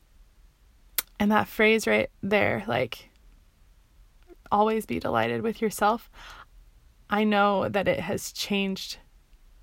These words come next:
my life. And that feels, you know, congruent with my, <laughs> my values and, and because there is, there's been a lot that I've, that I've learned through,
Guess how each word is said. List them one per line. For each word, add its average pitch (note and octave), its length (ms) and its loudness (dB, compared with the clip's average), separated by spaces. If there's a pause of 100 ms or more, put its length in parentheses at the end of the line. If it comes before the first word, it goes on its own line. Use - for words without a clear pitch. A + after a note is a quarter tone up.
(120)
my F#3+ 220 0
life. - 420 -4 (760)
And F#3 200 2
that A#3 280 6
feels, G3+ 560 0 (380)
you G3+ 120 0
know, F#3 140 0
congruent G3+ 720 -2
with G3 260 -2
my, F#3+ 560 4 (100)
<laughs> - 120 -6
my G3+ 280 4
values F#3+ 580 0
and, F#3 240 -4 (640)
and G3 460 -4 (640)
because G#3 360 -2
there A3+ 460 2
is, A3 580 2 (280)
there's G#3+ 500 -2
been A3+ 180 -2
a G#3+ 120 0
lot G#3 440 2
that G#3 100 0
I've, G3 220 -4 (640)
that G#3 100 0
I've G3 220 0
learned F#3+ 480 -2 (500)
through, G3+ 680 0